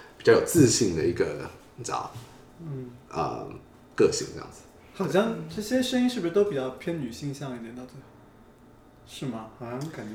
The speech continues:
Speaker 2: 都是。
Speaker 1: 对，嗯，Siri 你可以把它改成就是一个英国的男性的声音。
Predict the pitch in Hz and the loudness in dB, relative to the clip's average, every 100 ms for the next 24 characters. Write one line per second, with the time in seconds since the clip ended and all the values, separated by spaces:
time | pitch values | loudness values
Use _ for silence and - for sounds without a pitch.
0 | 113 - - 147 - 175 165 160 160 160 | -12 -14 -14 -14 2 8 10 12 12 12
1 | 160 160 - 262 220 123 110 120 113 107 | 10 6 4 8 10 8 8 6 6 4
2 | 98 92 104 - 98 - 80 82 80 98 | 4 4 4 0 0 -2 -4 -4 -6 -6
3 | 98 101 98 117 120 107 - 87 - 85 | -4 2 2 2 0 2 2 0 -4 -6
4 | - 107 - - | -2 -2 -2 -2